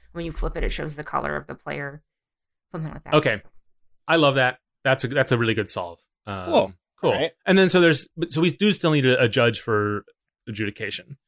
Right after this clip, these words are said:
Speaker 2: Um,
Speaker 3: Oh. Uh, I mean, we could make it so that, like, you just have to argue your case
Speaker 1: Vote.
Speaker 3: and not have a judge.
Speaker 1: Vote?
Speaker 2: Yeah.
Speaker 1: Like a group
Speaker 3: Uh, say
Speaker 1: vote?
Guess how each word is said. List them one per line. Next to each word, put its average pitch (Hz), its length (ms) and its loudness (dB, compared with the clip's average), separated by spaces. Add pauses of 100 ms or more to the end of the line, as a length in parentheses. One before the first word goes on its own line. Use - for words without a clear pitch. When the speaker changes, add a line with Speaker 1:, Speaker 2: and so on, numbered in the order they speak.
(340)
Speaker 2:
Um, 104 540 -8 (720)
Speaker 3:
Oh. 147 400 6 (2000)
Uh, 147 360 6
I 151 100 4
mean, 170 160 2
we 165 120 2
could 180 260 4
make 170 220 4
it 147 120 -4
so 165 120 -14
that, 147 180 -2
like, 139 200 -4
you 135 60 -20
just 135 160 -16
have 143 120 -6
to 113 80 -16
argue 131 240 -8
your 113 160 -20
case 107 320 -8 (320)
Speaker 1:
Vote. 180 360 0 (240)
Speaker 3:
and 104 100 -12
not 110 260 -6
have 110 160 -8
a 95 40 -20
judge. 90 280 -16 (800)
Speaker 1:
Vote? 196 460 4
Speaker 2:
Yeah. 113 480 2
Speaker 1:
Like 143 120 6
a - 40 4
group 196 120 4
Speaker 3:
Uh, - 20 8
say 160 40 2
Speaker 1:
vote? 202 320 2